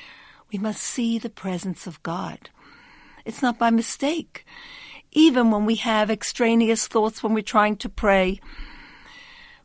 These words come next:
we must appeal to Hashem to help us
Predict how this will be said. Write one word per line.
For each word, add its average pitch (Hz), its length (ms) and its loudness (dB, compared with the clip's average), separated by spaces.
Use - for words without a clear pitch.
we 185 80 -6
must 175 240 -6
appeal 220 460 -4
to 220 220 -8
Hashem 185 520 -6
to 185 160 -10
help 185 380 -8
us - 380 -14